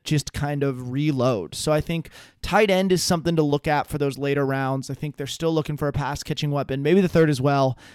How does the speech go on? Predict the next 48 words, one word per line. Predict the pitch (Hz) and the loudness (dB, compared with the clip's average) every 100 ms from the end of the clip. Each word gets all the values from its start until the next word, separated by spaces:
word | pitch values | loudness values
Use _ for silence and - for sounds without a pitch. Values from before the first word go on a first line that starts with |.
| - | -4
Daniel, | 160 165 160 | 2 4 4
I | 156 | 4
think | 180 160 | 2 4
you're | 147 | 4
right | 135 131 123 | 4 2 0
that | 123 | -2
a, | 123 110 - | 0 -2 0
a | 135 | 0
running | 127 131 | 2 0
back's | 127 117 | -2 -4
probably | 123 123 | -6 -6
going | 123 117 | -4 -4
in | 110 | -6
the | |
third | 113 127 | -4 -4
round. | 113 113 110 110 - | -4 -4 -6 -8 -4
I | 143 | 0
would | 143 | 0
be | 139 | 0
shocked | 131 - 151 151 - | -2 2 4 2 -2
if | 139 | -6
we | 143 | -4
don't | 139 135 | -4 -4
bring | 147 147 | -6 -4
in | 143 | -4
a | 135 | -2
new | 147 - | -2 2
O | 180 | 2
lineman, | 190 190 190 190 185 175 - - - | 4 2 2 2 0 -2 -8 -10 0
definitely | 165 160 160 | 0 0 -8
a | |
cornerback, | - 160 156 156 151 - | -6 -4 2 4 2 0
potentially | - 156 - 147 | -2 -2 -2 -4
a | 139 | -2
safety, | 147 143 123 147 143 | -2 -2 -2 -4 -2
and | 139 | -2
then | 139 | -4
that | 131 - | -4 2
edge | 175 151 | 2 4
rusher | 160 - | 2 2
spot, | 147 - 143 143 - | -2 2 4 4 2
always | 147 151 147 135 | 4 6 4 2
look | 135 135 - - - - _ | 0 -2 -2 -16 -20 -20 _
for | - 151 | -2 -2
a | |
couple | - 135 127 | 0 -4 -4
guys. | 120 113 117 107 | -6 -4 -6 -6
So | - 143 127 | -4 0 0